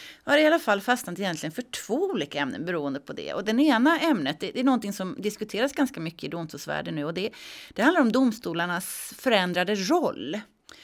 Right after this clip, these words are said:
Eh, domstolarna har, domstolarnas makt har ökat. Vi har börjat få någonting som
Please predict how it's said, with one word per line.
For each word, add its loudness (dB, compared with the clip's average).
Eh, 0
domstolarna 2
har, 4
domstolarnas -4
makt -2
har -4
ökat. -6
Vi -6
har -8
börjat -4
få -6
någonting -6
som -12